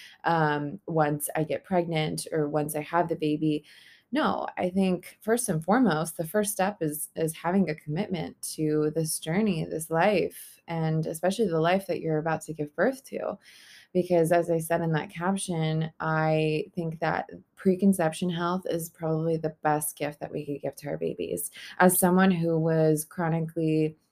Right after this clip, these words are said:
uh, symptomatic as a child, literally, I was, like, around nine or ten when symptoms really started setting in, or even earlier, like, I could almost, um, feel how anxious I was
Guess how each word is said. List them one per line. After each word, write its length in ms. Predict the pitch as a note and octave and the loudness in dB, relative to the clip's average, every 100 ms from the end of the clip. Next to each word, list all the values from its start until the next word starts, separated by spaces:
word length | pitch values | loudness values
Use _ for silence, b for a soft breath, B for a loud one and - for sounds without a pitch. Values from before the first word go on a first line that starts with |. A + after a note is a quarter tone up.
| - - | -12 -4
uh, 240 | E3+ D#3+ | -2 0
symptomatic 800 | D#3+ E3 D#3+ D#3+ D3+ E3 F3+ - - | -2 -4 -2 -2 0 -2 -4 -6 -4
as 160 | D#3 | -2
a 60 | D3+ | -2
child, 580 | - D3+ F3+ A#3+ C#4+ - - B B B B | -4 -4 -2 0 -2 -6 -12 B B B B
literally, 640 | F#3 F3+ F3+ F#3 F#3 F#3 | 6 8 8 6 4 2
I 200 | - E3+ | 0 -2
was, 260 | E3+ E3 D#3+ | -2 -4 -4
like, 160 | E3 | -4
around 300 | D3+ D#3 D3+ | -2 -2 0
nine 320 | F3 F3+ F3 E3 | 0 0 0 -2
or 100 | D#3+ | -4
ten 540 | - F3 E3 D#3+ D#3 | -4 -2 0 0 -2
when 220 | E3 D#3+ | -2 -2
symptoms 500 | D#3+ F3+ G3 G#3+ G#3 | 0 -2 0 2 2
really 260 | F3 E3 D#3+ | 4 2 2
started 300 | D#3+ D#3 D3+ | 0 -4 -4
setting 300 | - - - | -6 -8 -10
in, 240 | - - | -12 -6
or 140 | G#2+ G#3+ | 0 2
even 300 | G#3+ B3+ C#4 | 2 0 -2
earlier, 520 | B2+ D#3+ E3 D#3+ E3+ | -2 -2 -2 -2 -2
like, 160 | D#3+ E3 | -4 -4
I 100 | D#3+ | -4
could 260 | D#3+ D#3+ - b b b b | -4 -4 -8 b b b b
almost, 580 | F3 F#3 E3+ D#3+ - - _ _ _ _ - | 2 4 2 -2 -8 -12 _ _ _ _ -8
um, 560 | F3 D#3+ D#3 D3 D3 D3 _ _ _ _ - - | -4 -2 -2 -2 -6 -8 _ _ _ _ -18 -8
feel 460 | - G#3 E3+ D#3 | 4 6 8 6
how 240 | F3 E3 E3 | 0 -4 -2
anxious 520 | D#3+ D#3 D#3+ D#3+ D#3+ - | 0 0 -2 -4 -4 -2
I 100 | E3 | -2
was 600 | E3+ E3 E3 E3 D#3 | 0 0 0 0 -2